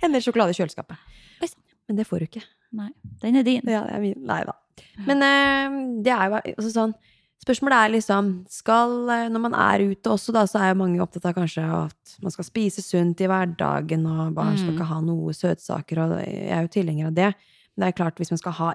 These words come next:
Speaker 1: en dag ute her og der da,
Speaker 2: Mm.
Speaker 1: i hverdagen, så er ikke jeg sånn som tenker at, nei, i dag kan vi ikke ha pannekake med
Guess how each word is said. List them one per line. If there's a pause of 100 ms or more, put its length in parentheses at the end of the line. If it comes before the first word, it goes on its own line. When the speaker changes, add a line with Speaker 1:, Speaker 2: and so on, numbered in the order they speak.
Speaker 1:
en
dag
ute
her
og
der
da, (140)
Speaker 2:
Mm.
Speaker 1:
i
hverdagen, (1160)
så
er
ikke
jeg
sånn
som
tenker
at, (220)
nei,
i
dag
kan
vi
ikke
ha
pannekake
med